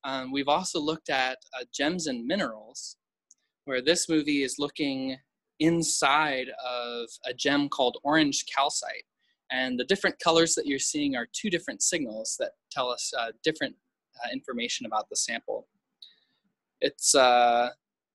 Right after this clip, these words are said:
this gem and mineral stuff is pretty neat 'cause we were the first lab to try doing it. And we're working with the U of A Geosciences department right now to understand more about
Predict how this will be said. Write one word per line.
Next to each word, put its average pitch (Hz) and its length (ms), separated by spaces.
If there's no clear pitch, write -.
this 156 180
gem 226 180
and 202 120
mineral 208 220
stuff 170 240
is 139 100
pretty 175 240
neat 160 260
'cause 135 180
we 156 100
were 160 100
the 143 80
first 160 320
lab 139 220
to - 100
try 131 300
doing 143 340
it. 113 200
And 123 580
we're 143 200
working 156 360
with 139 160
the 131 100
U 139 140
of 139 80
A 131 160
Geosciences 135 800
department 120 520
right 123 220
now 127 300
to - 200
understand 123 540
more 120 220
about 110 340